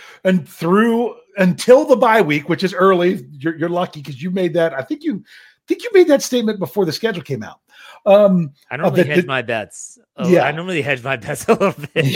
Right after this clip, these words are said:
Speaker 1: Yeah, that it's, it's an early bye week that you would wear the, a mullet wig on the Steelers preview,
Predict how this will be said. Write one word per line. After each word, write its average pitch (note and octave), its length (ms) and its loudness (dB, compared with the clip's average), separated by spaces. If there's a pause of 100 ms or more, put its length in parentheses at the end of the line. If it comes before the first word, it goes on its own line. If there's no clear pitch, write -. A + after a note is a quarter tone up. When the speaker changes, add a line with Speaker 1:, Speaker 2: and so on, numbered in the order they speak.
(140)
Speaker 1:
Yeah, - 500 2
that G3 280 4
it's, F#3 240 4
it's G3+ 260 0
an A3+ 120 0
early A3 300 2
bye D3+ 200 -2
week C#3+ 160 -4
that - 240 -10
you F3 140 -2
would B3 180 -8
wear E3 340 2
the, E3+ 160 -4
a E3 60 -6
mullet E3 420 0
wig D3 360 -2
on F#3 440 0 (280)
the G3+ 80 -6
Steelers F#3+ 320 -4
preview, C3 640 -4